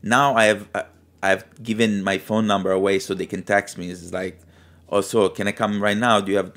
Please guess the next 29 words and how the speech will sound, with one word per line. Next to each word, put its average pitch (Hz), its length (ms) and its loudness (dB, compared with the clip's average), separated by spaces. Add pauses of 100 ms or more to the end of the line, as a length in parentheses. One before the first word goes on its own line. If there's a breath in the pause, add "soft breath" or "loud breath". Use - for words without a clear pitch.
(140)
two 98 180 -8
seats 113 280 -8
for - 140 -12
me?" 92 120 -8
It 90 100 -12
says, 90 160 -12
"Yeah, 95 140 -4
of - 140 -12
course," 85 320 -8
you 85 80 -18
know. 87 200 -18 (280 loud breath)
So - 280 0 (280 soft breath)
now 120 260 6
I'm 101 100 2
trying 101 220 2
to 98 240 -2
reach 98 320 -4
out 95 160 2
because 104 240 -6
we 117 80 -2
don't 117 180 -2
take 127 200 -2
reservation 101 640 -2
because 90 220 -10
it's 90 100 -12
such - 180 -6
a 92 60 -8
small 95 220 -6
place. 98 520 -2